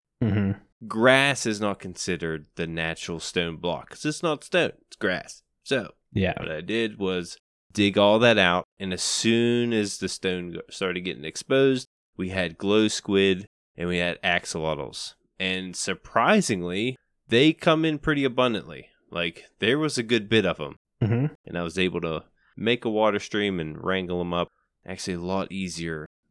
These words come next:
Speaker 2: than I thought. You know, a couple issues. I had to keep the axolotls from destroying my glow squid. But, uh,
Speaker 1: Yeah.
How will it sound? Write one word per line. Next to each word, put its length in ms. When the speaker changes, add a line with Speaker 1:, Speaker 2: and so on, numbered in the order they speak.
Speaker 2:
than 140
I 100
thought. 380
You 100
know, 60
a 40
couple 400
issues. 460
I 60
had 200
to 100
keep 300
the 180
axolotls 960
from 340
destroying 640
my 140
glow 320
squid. 400
But, 200
uh, 200
Speaker 1:
Yeah. 300